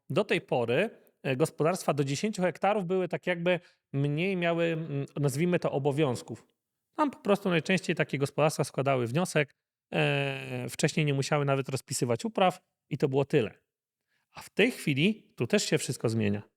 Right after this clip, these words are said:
One też nie mają dopłat za tak zwane zazielenienie czy za ekoschematy z automatu. Ich tak samo obowiązują, e, ekoschematy i działania dobrowolne.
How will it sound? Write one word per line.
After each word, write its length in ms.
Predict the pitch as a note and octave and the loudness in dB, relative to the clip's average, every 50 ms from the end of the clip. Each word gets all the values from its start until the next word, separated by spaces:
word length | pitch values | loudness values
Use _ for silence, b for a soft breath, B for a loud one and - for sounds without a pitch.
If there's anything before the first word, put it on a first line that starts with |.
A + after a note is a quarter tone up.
| _ _ _ _ _ _ | _ _ _ _ _ _
One 220 | C#3 C3+ D#3 D#3+ | -2 0 0 2
też 220 | D#3 D4+ E4 - - | 2 0 -2 -2 -2
nie 60 | C#4 | -4
mają 300 | A3 G3 F3+ D#3+ D3+ C#3+ - D#3+ D3+ | -2 0 2 2 0 0 -2 -6 -2
dopłat 640 | B2+ D#3 D#3 D#3 - D3+ C#3 - - - - _ _ | 0 0 0 2 0 -2 -2 -2 -8 -20 -20 _ _
za 100 | - C3+ | -4 -2
tak 160 | B2+ - C#3 C3+ | -2 0 -4 -2
zwane 260 | C3 D3+ D#3+ D#3+ C#3+ | 0 0 2 2 0
zazielenienie 720 | B2+ C#3 B2+ A2+ C#3+ C3 B2+ B2+ C#3 D#3+ E3 E3 D#3+ C#3 | 0 0 -2 0 -2 -2 0 0 0 0 0 0 -2 -2
czy 120 | - C#3 | -2 -4
za 160 | A2+ B2 B2+ | -2 0 0
ekoschematy 680 | D3 D3 - D#3 - - - C3+ C#3 C#3 - - D3 C#3 b b b b | 0 0 -2 -4 -4 -2 -2 0 0 0 2 0 -2 -2 b b b b
z 80 | - D3 | 0 0
automatu. 600 | C#3+ C#3 - E3 D#3 C#3 A#2 G2 - - G#2+ - _ _ _ _ _ _ _ _ B B B B B B _ | 0 0 0 -2 -2 -2 -2 -4 -4 -8 -12 -12 _ _ _ _ _ _ _ _ B B B B B B _
Ich 240 | D#3+ G3 A3+ - - - _ _ _ | 2 2 2 0 -4 -18 _ _ _
tak 180 | _ D#3 D3+ - | _ -2 -2 0
samo 320 | - F#4+ D4+ C4+ A#3 - | -2 -2 0 0 0 0
obowiązują, 760 | - D3 C#3+ D3 C3 C#3 D3 C3+ C3 B2+ D#3 E3 E3+ D#3+ D#3 D3+ B B B B B _ - | 0 0 -2 -2 0 0 -2 -2 -2 -2 -2 0 0 0 0 -2 B B B B B _ -2
e, 420 | D3 C#3 C3+ C3+ C3 C3 B2+ C3+ - | 0 0 2 0 0 -2 -2 -4 -4
ekoschematy 640 | - - - E3+ - - - D3 C3+ C3+ C#3 - G3+ | -6 -2 -2 -2 -2 0 -2 0 2 2 0 0 -2
i 80 | F3+ D3+ | -4 -2
działania 380 | A#2+ C#3+ C#3+ D#3+ E3 D#3+ D#3+ | -2 0 0 0 0 0 0
dobrowolne. 720 | D3 C#3+ D#3 C#3+ F3 - A#3 B3+ G3+ C3 A#2 A2 G#2 G2 | 0 0 -2 -2 -2 -2 0 0 0 0 0 0 -2 -4